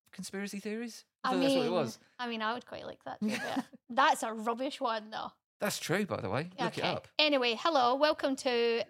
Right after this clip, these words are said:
Speaker 2: In Sickness and in Health with me, Claire.
Speaker 1: Mm.
Speaker 2: Are you gonna introduce yourself, or do you just feel like everybody already knows who you are?
Speaker 1: People know. People,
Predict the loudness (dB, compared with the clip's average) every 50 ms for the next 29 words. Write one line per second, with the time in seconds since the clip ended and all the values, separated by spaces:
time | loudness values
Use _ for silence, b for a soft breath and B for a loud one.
0 | _ -6 -4 -4 -4 -2 -2 -4 -4 -4 -6 -8 -6 -6 -6 -6 -6 -4 -4 -2
1 | -2 -2 -2 -6 -10 -20 _ _ _ _ _ _ _ -2 0 0 0 -2 -4 -10
2 | -14 _ -8 -6 -4 -4 -6 -8 -10 -6 -4 -2 -2 0 -2 -4 -6 _ -2 0
3 | 0 2 0 -2 -4 -8 _ _ 0 2 2 2 2 2 2 0 0 0 -2 -2
4 | -2 -2 -2 -2 -2 2 2 2 2 2 0 0 0 0 0 0 -2 0 2 2
5 | 2 2 2 2 0 0 0 0 0 0 0 0 0 -2 -2 -4 -4 -4 -6 -4
6 | -6 -4 -2 0 -2 -2 -2 -4 _ _ _ _ -8 -6 -4 -2 -2 -4 -4 -4
7 | -6 -10 -12 _ -10 -10 -8 -8 -10